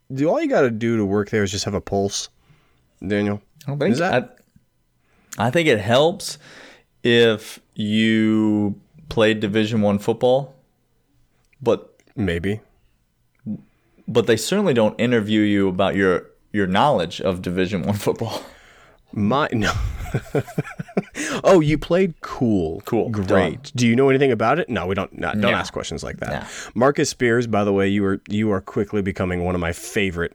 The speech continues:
Speaker 1: ana-, analysts in the entire industry, because Dan Orlovsky says Joe Burrow's not the best quarterback in all of college football, and Marcus Spears ain't having none of that.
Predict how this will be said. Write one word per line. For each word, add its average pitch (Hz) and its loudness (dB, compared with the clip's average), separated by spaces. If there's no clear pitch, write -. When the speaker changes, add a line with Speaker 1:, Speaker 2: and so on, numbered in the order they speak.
Speaker 1:
ana-, 90 -4
analysts 92 -4
in 90 -4
the 87 -4
entire 85 -4
industry, 82 -10
because 110 0
Dan 120 0
Orlovsky 104 0
says 87 -4
Joe 104 2
Burrow's 95 0
not 95 -2
the 90 -8
best 85 -4
quarterback 85 -4
in 98 -2
all 87 0
of 85 -6
college 90 -2
football, 85 -4
and 92 -2
Marcus 95 -2
Spears 90 -4
ain't 85 -4
having 78 -6
none 73 -10
of - -12
that. - -12